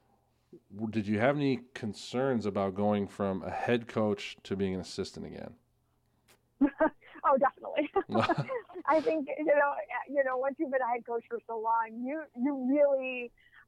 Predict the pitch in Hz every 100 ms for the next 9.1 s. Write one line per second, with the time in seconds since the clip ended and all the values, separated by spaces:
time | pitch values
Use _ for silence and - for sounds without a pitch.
0 | - 220 196 175 170 175 208 _ _ _
1 | _ _ _ _ _ _ _ - _ -
2 | 240 240 - 240 208 208 190 190 - -
3 | 175 - - 226 - - 160 - - -
4 | - 226 - 220 233 208 226 - 240 226
5 | 226 - 208 214 107 107 220 214 - 208
6 | - 208 208 208 202 214 208 208 214 220
7 | 214 - 214 294 - 214 185 - - 202
8 | 175 190 190 185 208 - 254 - 208 202
9 | 196